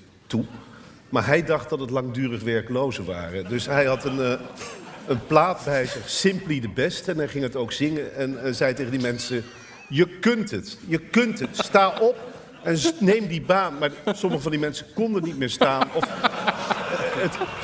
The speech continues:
het was, het was hopeloos. Dus dat was een vergissing. En dan zo'n Hans van Breukelen, daar zeg je dat dan na afloop tegen, want hij deed meerdere lezingen op één dag.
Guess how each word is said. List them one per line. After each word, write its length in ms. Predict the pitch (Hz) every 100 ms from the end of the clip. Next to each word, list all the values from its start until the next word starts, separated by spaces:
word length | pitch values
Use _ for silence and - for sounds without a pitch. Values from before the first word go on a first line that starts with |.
| 175
het 120 | 180
was, 260 | - 165 - - - - 202
het 140 | 185
was 180 | 185 151
hopeloos. 760 | 160 214 - 160 123 113 - 117 -
Dus 240 | 147 147 - 269 - 277 - - -
dat 140 | 156
was 160 | 175 165
een 100 | 180
vergissing. 560 | 165 - 180 - 170 165
En 100 | 160
dan 280 | 151 151 349
zo'n 200 | - 170
Hans 240 | 160 175 -
van 140 | 147
Breukelen, 480 | 135 180 190 170 139
daar 120 | 127
zeg 220 | 139 165
je 80 | 185
dat 160 | 160 -
dan 120 | 143
na 80 | 131
afloop 440 | 139 - 113 110
tegen, 220 | 113 117
want 120 | 135
hij 140 | 123 117
deed 180 | 113 110
meerdere 400 | 123 139 131 113
lezingen 460 | 113 117 117 113
op 140 | 110 104
één 260 | 113 110
dag. 200 | 104 120